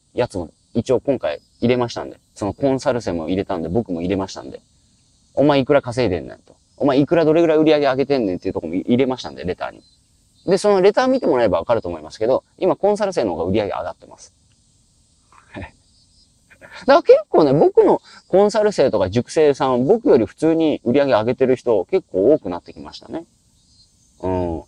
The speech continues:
別にそれはそれでいいと思うんで。まあ僕は抑えて、もう、もう抑えてる部分ありますからね。そう、売り上げはね。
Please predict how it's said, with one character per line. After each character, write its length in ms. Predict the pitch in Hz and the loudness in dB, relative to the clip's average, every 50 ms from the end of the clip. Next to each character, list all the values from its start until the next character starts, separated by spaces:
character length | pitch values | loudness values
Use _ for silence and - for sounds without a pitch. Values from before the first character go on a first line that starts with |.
| _ _ - - | _ _ -4 -2
別 140 | 175 196 233 | 0 0 0
に 40 | 208 | 0
そ 120 | - 214 | 2 2
れ 60 | 220 | 0
は 60 | 226 | 0
そ 120 | - - 202 | 0 -2 -2
れ 80 | 208 | 0
で 100 | 190 202 | 0 0
い 40 | 202 | -2
い 40 | 185 | -2
と 80 | - 95 | -2 -4
思 140 | 71 69 | -4 -6
う 20 | 58 | -10
ん 60 | 50 | -14
で。 180 | 55 55 52 _ _ _ _ _ _ _ _ _ _ _ | -14 -16 -16 _ _ _ _ _ _ _ _ _ _ _
ま 120 | - 165 185 | -2 0 2
あ 40 | 185 | 4
僕 220 | 220 302 359 - | 4 4 4 4
は 100 | 180 120 | 4 4
抑 320 | 139 151 165 - 370 370 | 4 2 0 -2 -2 -2
え 40 | 349 | -2
て、 120 | - 175 131 | 0 0 0
も 240 | 113 156 175 160 | 0 0 0 0
う、 100 | 156 170 | 0 0
も 0 | |
う 20 | 190 202 185 139 | 0 0 2 2
抑 300 | 127 139 - - 277 285 | 2 2 0 -2 -4 -2
え 20 | |
て 100 | - 143 | 0 0
る 60 | 110 | 0
部 120 | 101 92 85 | 0 -2 -4
分 120 | 82 - | -8 -14
あ 80 | - 85 | -14 -10
り 60 | 92 | -8
ま 140 | 95 107 110 | -6 -6 -6
す 100 | - - | -8 -10
か 80 | - - | -16 -18
ら 80 | - | -18
ね。 180 | - - 53 - _ _ _ _ _ _ _ _ _ _ _ _ _ _ _ _ _ _ | -20 -20 -20 -20 _ _ _ _ _ _ _ _ _ _ _ _ _ _ _ _ _ _
そ 200 | - - 87 90 | -10 -6 -4 -2
う、 40 | 92 | 0
売 40 | |
り 60 | 104 107 | 0 0
上 120 | 87 87 | 0 -2
げ 80 | 90 87 | -4 -6
は 120 | 85 80 | -8 -8
ね。 120 | 110 131 | -10 -12